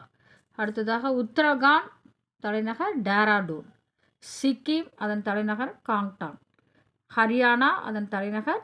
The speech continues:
சண்டிகர். அடுத்து குஜராத், அதன் தலைநகர் காந்திநகர். அடுத்து ராஜஸ்தான், தலைநகர் ஜெய்ப்பூர். பஞ்சாப், அதன் தலைநகர் சண்டிகர். அஸ்ஸாம், அதனுடைய தலைநகர் டிஸ்பூர்.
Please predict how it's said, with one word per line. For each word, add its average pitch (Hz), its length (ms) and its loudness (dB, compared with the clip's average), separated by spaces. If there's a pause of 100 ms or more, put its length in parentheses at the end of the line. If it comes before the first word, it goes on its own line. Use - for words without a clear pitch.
(120)
சண்டிகர். 170 440 -4 (600)
அடுத்து 202 280 -6
குஜராத், 240 500 2 (260)
அதன் 196 240 -10
தலைநகர் 214 540 -6
காந்திநகர். 202 680 -2 (800)
அடுத்து 214 360 -2
ராஜஸ்தான், 262 720 2 (360)
தலைநகர் 214 560 -4
ஜெய்ப்பூர். 190 540 -2 (600)
பஞ்சாப், 233 680 2
அதன் 196 240 -10
தலைநகர் 214 600 -4 (200)
சண்டிகர். 165 480 -4 (680)
அஸ்ஸாம், 247 680 0
அதனுடைய 196 420 -6
தலைநகர் 214 600 -4
டிஸ்பூர். 220 580 -2